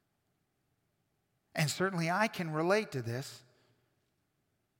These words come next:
because it's so much a part of my ongoing life, right? Looking out into the faces of people who are looking at me as if everything that I say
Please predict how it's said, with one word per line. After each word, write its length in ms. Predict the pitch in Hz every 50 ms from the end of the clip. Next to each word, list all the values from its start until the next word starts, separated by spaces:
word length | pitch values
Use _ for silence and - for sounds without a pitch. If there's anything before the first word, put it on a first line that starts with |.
| _ _ _ _ _ _ _ _ _ _ _ _ _ _ _ _ _ _ _ _ _ _ _ _ _ _ _ _ _ _ _ _ _ _
because 300 | - 151 139 151 143 139
it's 120 | 143 123
so 200 | - - 160 160
much 240 | 160 156 156 156 -
a 40 | 139
part 320 | 123 - - 151 156 151
of 120 | 147 131 131
my 260 | 143 151 165 165 160
ongoing 680 | - 139 139 147 156 151 147 156 156 160 165 165 165 160
life, 460 | 160 170 208 220 170 107 - - -
right? 300 | 127 123 135 151 170 196 _ _ _ _ _ _ _ _ _ _ _ _ _ _ _ _ _ _ _ _ _ _ _ _ _ _ _ _ _ -
Looking 420 | - 131 160 175 165 180 175 160 156
out 180 | 151 156 156
into 180 | 156 151 156 151
the 100 | 156 147
faces 500 | - - 156 151 156 147 - 143 131 135
of 100 | 127 -
people 300 | - 143 156 151 151 139
who 140 | 131 139 139
are 120 | 135 131
looking 400 | 135 143 151 143 - 147 139 135
at 120 | 139 -
me 260 | - 165 180 175 156 151
as 140 | 143 127
if 180 | 143 135 135 - - -
everything 840 | - 170 190 185 165 165 156 151 147 143 - - 170 170 175 165 151
that 120 | 139 123
I 140 | 117 120 120
say 680 | 120 - - - 139 151 151 143 123 107 - - -